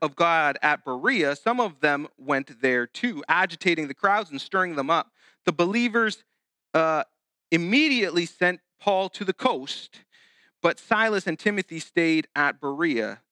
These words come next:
Those who escorted Paul brought him to Athens, and they left with instructions for Silas and Timothy to join him as soon as possible." Again, I wanna point back to what I started my sermon with, was,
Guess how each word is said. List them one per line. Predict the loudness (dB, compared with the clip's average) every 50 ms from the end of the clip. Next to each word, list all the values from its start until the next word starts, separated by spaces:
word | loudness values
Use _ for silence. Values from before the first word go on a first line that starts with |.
| _
Those | -2 0 0 0 -2 -4 -10
who | -10 -8 -8
escorted | -8 -8 -10 _ -4 -2 -2 -2 -4 -6 _
Paul | _ -2 -2 -2
brought | -2 0 0 2 2 2 -2 -2
him | -4 -4 -4 -4 -6 -12 _ _ _ _ _ _ _ -16
to | -14 -14 -14 -16 _ 0
Athens, | 2 2 2 0 -2 _ _ -8 -6 -6 -8 -10 -14 -18 -20 _ _ _ _ _ _ _ _ _
and | -4 -4 -2
they | -2 -2 -2
left | 0 0 0 0 0 -2 -6 _
with | _ -14 -12 -12
instructions | -12 -12 -12 -8 -2 -2 -2 -2 -2 -8 -12 -12 -14 -18 -18 -20
for | -14 -12 -12 -12
Silas | -10 -6 -4 -2 -2 -2 -2 -4 -6 -8 -10 -14 _ _ _ _ _ _ _ _ _ _ _
and | -10 -10 -8
Timothy | -8 -8 -8 -8 -10 -12 -14 -14 -14
to | -12 -14 -16
join | -14 _ -10 -10 -8 -8 -8 -10 -10
him | -12 -12 -12 -12 -12 -14 -16 -20 _ _ _ _ _ _ _ _ _ _ _ _ _ _ _ _ _ _
as | -4 -4 -4
soon | -6 -10 -10 -10
as | -10 -12
possible." | -6 -6 -6 -6 -6 -10 -16 -20 -20 -12 -10
Again, | -10 -10 -2 0 2 2 4 2 0 -2 -2 -2
I | -2 -2
wanna | -2 -2 0 0 0 0 -2 -6 _ _ _ _ _
point | _ -2 -2 -2 -2 -2
back | -2 0 0 0 -2 -4
to | -10 -12
what | -4 0 0 0
I | 0
started | -2 -2 -2 0 0 0 0 0
my | -2 -2
sermon | -2 -4 -6 -6 -6 -4 -4 -6 -8 -4
with, | -6 -6 -6 _
was, | -10 -12 -12